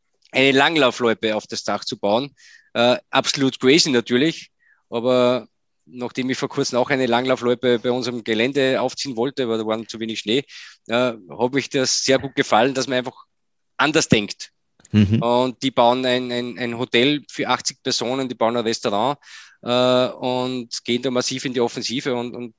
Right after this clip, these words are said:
Speaker 1: das war auch sehr inspirierend. Oder
Speaker 2: Mhm.
Speaker 1: vor kurzem habe ich einmal den, den C E O von Electric Love kennenlernen dürfen. Äh, das ist
Speaker 2: Mhm.
Speaker 1: eines der weltweit größten,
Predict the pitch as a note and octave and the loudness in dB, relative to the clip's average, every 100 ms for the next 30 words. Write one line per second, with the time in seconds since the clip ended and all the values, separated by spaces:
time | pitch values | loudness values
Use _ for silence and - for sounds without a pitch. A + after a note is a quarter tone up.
0 | - A2+ A#2+ B2 - - A2+ A2+ - A#2+ | -14 -6 2 2 2 0 0 0 -2 -2
1 | G2+ C3 A2 G2+ G2 G2+ F#2+ - F2+ G2 | 0 0 0 -2 -4 -4 -4 -6 -4 -4
2 | B2 - _ _ _ _ _ _ _ - | -4 -10 _ _ _ _ _ _ _ -12
3 | - C3 B2+ A#2 A#2 A#2 A2 A2 G#2 _ | -4 -2 0 0 0 -2 -2 -2 -4 _
4 | _ _ - A2 A#2 - - D#3 D3+ C3+ | _ _ -8 -6 -4 -2 0 0 0 2
5 | D3 - C3 A#2+ G#2+ A#2 B2 - B2 G#2+ | 2 2 0 0 2 2 0 0 -2 2
6 | A#2+ - C#3 C3 B2 B2 C3 B2 B2+ - | 2 0 -2 0 2 2 0 0 -2 -2
7 | C3 A#2 A#2 A#2 A#2 A2+ A2 G2 A2 A#2+ | -6 -2 0 2 2 0 -2 0 2 0
8 | D3+ A2 A#2 A#2+ A#2 A#2+ A#2+ A#2+ A2+ | 0 0 0 2 0 0 -4 -6 -10